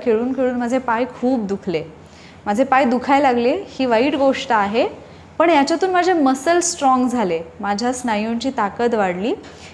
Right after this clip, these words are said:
ही चांगली गोष्ट आहे." पुढे त्या मुलाने लिहिलेलं होतं की, "मला काही, अ, कडू अशी औषधं खावी लागत आहेत, पण तरीसुद्धा मी थँकफुल आहे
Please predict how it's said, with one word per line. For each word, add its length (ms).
ही 340
चांगली 360
गोष्ट 360
आहे." 300
पुढे 220
त्या 120
मुलाने 400
लिहिलेलं 320
होतं 320
की, 300
"मला 280
काही, 460
अ, 440
कडू 240
अशी 260
औषधं 480
खावी 240
लागत 320
आहेत, 120
पण 220
तरीसुद्धा 580
मी 220
थँकफुल 500
आहे 260